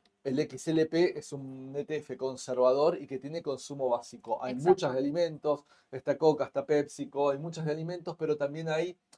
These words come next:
Speaker 2: De salud.
Speaker 1: de, eh, por ejemplo, de salud o de higiene, co-, eh,
Speaker 2: Higiene.
Speaker 1: personal, como, qué sé yo.
Speaker 2: Procter, Johnson and Johnson.
Speaker 1: Exactamente, exacto. Es decir, es consumo básico. El X L P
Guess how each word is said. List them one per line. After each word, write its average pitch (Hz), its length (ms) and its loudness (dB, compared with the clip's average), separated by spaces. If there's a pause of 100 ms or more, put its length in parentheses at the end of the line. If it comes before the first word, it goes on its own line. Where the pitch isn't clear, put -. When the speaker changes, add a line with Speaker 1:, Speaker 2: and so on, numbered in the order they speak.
(140)
Speaker 2:
De 220 120 -4
salud. 151 180 6
Speaker 1:
de, 170 240 6 (180)
eh, 139 240 0
por 131 180 -4
ejemplo, 147 300 -2
de 131 80 -2
salud 170 480 6 (220)
o 143 160 6
de 160 160 2
higiene, 151 580 -2
co-, - 140 -4
eh, - 20 2
Speaker 2:
Higiene. 403 240 -2
Speaker 1:
personal, 151 680 0
como, 117 340 -6
qué 113 80 -18
sé 220 60 -8
yo. 226 160 4
Speaker 2:
Procter, 220 340 0
Johnson 196 280 -8
and 196 140 0
Johnson. - 200 -6
Speaker 1:
Exactamente, 131 800 -4
exacto. 123 380 -8
Es 120 60 -6
decir, 127 300 -8 (220)
es 147 140 -4
consumo 165 460 2
básico. 120 580 0
El 120 160 -4
X 127 300 -6
L 127 180 2
P 196 320 2